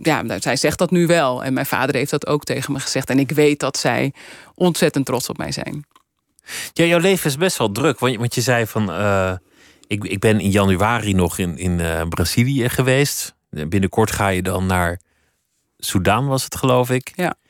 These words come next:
Speaker 2: En zo gaat het de hele tijd door. Dus, dus,
Speaker 1: Ja.
Speaker 2: dus er staat eigenlijk altijd een koffer klaar
Speaker 1: <laughs> Ja.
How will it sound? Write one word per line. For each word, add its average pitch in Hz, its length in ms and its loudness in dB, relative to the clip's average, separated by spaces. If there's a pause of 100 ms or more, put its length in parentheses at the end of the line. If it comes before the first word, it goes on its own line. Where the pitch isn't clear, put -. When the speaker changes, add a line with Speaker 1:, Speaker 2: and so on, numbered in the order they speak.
(260)
Speaker 2:
En 104 420 2 (540)
zo - 180 0
gaat 123 180 0
het 120 100 -4
de 123 60 2
hele 127 200 4
tijd 120 240 0
door. 76 320 0 (120)
Dus, 110 120 -2
dus, 107 200 -2
Speaker 1:
Ja. - 100 -8
Speaker 2:
dus 104 180 -2
er 110 60 -2
staat 107 180 0
eigenlijk - 280 -4
altijd 117 180 0
een 120 100 2
koffer 120 360 0
klaar 113 380 0 (500)
Speaker 1:
<laughs> - 520 0
Ja. 220 80 4